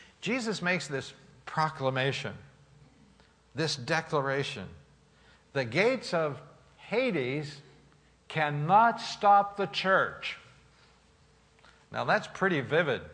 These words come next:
That's pretty visual. Um, my church is going to wage war against the gates of Hades.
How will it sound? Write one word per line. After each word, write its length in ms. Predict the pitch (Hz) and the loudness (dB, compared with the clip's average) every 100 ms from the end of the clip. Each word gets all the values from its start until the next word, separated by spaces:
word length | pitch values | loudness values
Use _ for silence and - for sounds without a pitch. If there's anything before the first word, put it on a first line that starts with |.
| - | -12
That's 200 | 120 156 | -10 -10
pretty 320 | - 175 170 | -8 -8 -6
visual. 640 | 123 104 143 147 123 - - - _ _ _ _ _ _ _ _ _ _ - | -6 -4 -2 -2 -4 -6 -10 -20 _ _ _ _ _ _ _ _ _ _ -6
Um, 420 | 110 107 104 92 - _ _ _ _ - _ _ _ | -6 -6 -10 -14 -20 _ _ _ _ -20 _ _ _
my 260 | 98 131 165 | -2 0 0
church 380 | - 185 175 165 | 0 0 0 -2
is 100 | 123 | 0
going 220 | 151 143 | 0 2
to 60 | 131 | 0
wage 640 | 131 175 190 190 165 135 - | 2 4 4 4 2 -6 -10
war 800 | 123 127 170 180 123 98 113 131 - - - | -10 -2 0 2 2 2 -2 -4 -10 -20 -14
against 540 | - 113 127 127 - - | -8 -4 -4 -4 -8 -8
the 80 | 110 | -8
gates 640 | 92 139 165 165 - - - | -2 0 -2 -4 -12 -16 -10
of 260 | 127 139 131 127 - | -6 -4 -6 -10 -8
Hades. 560 | 175 151 95 - - | -6 -6 -8 -10 -14